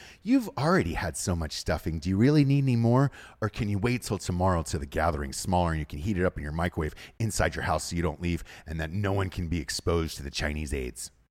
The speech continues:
Like, that's what we should probably be doing with our money instead of the rest of this nonsense. Uh, I don't really understand it.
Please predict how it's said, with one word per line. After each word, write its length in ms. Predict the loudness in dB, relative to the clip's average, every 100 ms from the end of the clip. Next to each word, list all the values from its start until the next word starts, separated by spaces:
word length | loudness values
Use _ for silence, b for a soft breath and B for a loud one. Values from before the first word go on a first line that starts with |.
| _ _ _ _ -12
Like, 160 | 0
that's 600 | 4 4 2 -8 -8 -10 -12 -2
what 140 | 0
we 120 | 0
should 200 | 0 -2
probably 400 | 2 2 2 -2
be 140 | -4 -4
doing 300 | -4 -4 -6
with 120 | -6
our 80 | -4
money 380 | -2 0 -2 -6 b b b
instead 320 | -2 6 6
of 60 | 8
the 100 | 8
rest 280 | 8 8 4
of 80 |
this 180 | 2 2
nonsense. 680 | 2 2 2 0 0 -2 -10 _ B B B B B
Uh, 760 | 0 2 2 2 2 0 0 -2 -2
I 60 |
don't 180 | -2 0
really 320 | 4 6 6 4
understand 640 | 2 2 -2 0 0 0
it. 240 | -6 -12